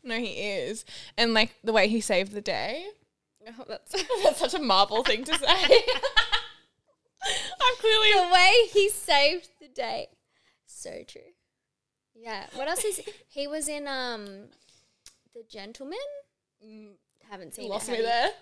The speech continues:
Speaker 2: Was it The Gentleman or the some, there's something else? Maybe not The Gentleman. No, it was The Gentleman.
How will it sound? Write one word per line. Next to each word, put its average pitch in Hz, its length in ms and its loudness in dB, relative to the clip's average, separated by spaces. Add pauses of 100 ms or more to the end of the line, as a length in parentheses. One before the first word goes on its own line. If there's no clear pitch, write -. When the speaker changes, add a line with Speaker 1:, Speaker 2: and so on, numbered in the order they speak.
Speaker 2:
Was 294 200 -4
it 339 100 -8
The 277 80 -2
Gentleman 302 560 -6
or 247 140 -8
the 247 100 -6
some, - 300 -8
there's 233 160 -10
something 226 320 -12
else? 202 360 -16
Maybe 233 220 -12
not 254 140 -14
The - 60 -20
Gentleman. - 540 -20 (160)
No, 277 100 -12
it 277 120 -10
was 294 180 -10
The 285 80 -18
Gentleman. 202 460 -20